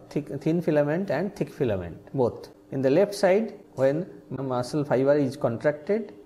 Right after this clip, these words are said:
it is shown. You can see and compare the change in the width of the muscle. In the right side, we have shown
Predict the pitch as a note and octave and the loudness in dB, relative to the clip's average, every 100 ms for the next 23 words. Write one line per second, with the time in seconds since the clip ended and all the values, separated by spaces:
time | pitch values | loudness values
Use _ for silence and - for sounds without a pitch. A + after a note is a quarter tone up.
0 | - - B2+ C3+ C3 C3+ F3+ B3 - - | -18 -6 -2 -2 2 2 2 -2 -8 -4
1 | C3 D3 C#3+ F#3+ A3 G3+ D3+ C3 C3+ B2+ | 0 0 0 2 2 2 0 0 -2 0
2 | C#3 D3 G3 D3+ C#3 F3 - D3 E3 F3 | 2 2 2 2 0 0 -2 -2 -2 -2
3 | C#3+ B2+ C#3+ G#3 E3 D#3+ F#3 C#3 A#2+ A#2 | -2 0 0 0 2 2 4 0 0 0
4 | G#2 - D#2+ - - - C#3 C3 B2+ F#3 | -2 -6 -10 -14 -14 -4 2 2 4 2
5 | A3 - A#2+ C3 F3 - C#3 B2+ B2 F3 | 0 0 2 2 -2 -2 2 2 2 2
6 | F3+ A3+ | 2 2